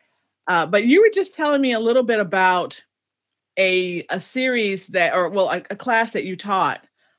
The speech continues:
on how the devil is portrayed in scripture. And what I thought was so interesting about that is he is much more complex in scripture, I think, than we see in pop culture, which can be a little bit more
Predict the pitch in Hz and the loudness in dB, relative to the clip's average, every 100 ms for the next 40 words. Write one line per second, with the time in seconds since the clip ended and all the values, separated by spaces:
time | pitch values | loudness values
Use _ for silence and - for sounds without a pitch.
0 | - 185 202 208 196 190 190 185 185 180 | -8 -6 -2 0 0 -2 -2 0 -2 -4
1 | - 208 185 - 190 180 175 170 - 233 | -6 -12 -10 -4 -2 -2 -4 -6 -6 -4
2 | 226 - 196 160 - 196 175 156 - - | -4 -4 -2 -2 -2 -2 -2 -6 -18 -6
3 | 202 196 - 220 262 262 208 196 208 190 | 0 0 2 2 2 0 0 -2 -4 -4
4 | 185 214 247 - 190 170 165 165 170 156 | -2 -4 -6 -8 -8 -4 -2 -2 -2 -4
5 | - 180 165 - _ _ _ _ _ - | -4 -4 -4 -10 _ _ _ _ _ 0
6 | 349 370 277 269 226 233 247 240 226 220 | 2 4 4 4 2 0 0 -4 -4 -4
7 | 202 185 226 220 - - _ _ _ _ | -8 -8 -4 -2 -4 -12 _ _ _ _
8 | _ - 226 202 180 - 247 269 269 - | _ -4 0 0 -4 -6 0 0 0 -2
9 | 202 170 175 180 190 196 180 - _ - | 0 0 0 -2 -2 -4 -4 -8 _ -8
10 | 185 196 196 196 214 180 175 170 160 208 | -4 -2 -2 -2 -2 -2 -2 -4 -4 -4
11 | 185 185 175 170 165 - 180 180 175 175 | -6 -4 -4 -6 -6 -6 -4 -2 -2 -2
12 | 196 214 190 190 180 175 170 170 165 165 | -2 -2 -2 -2 -2 -4 -2 -2 -2 -6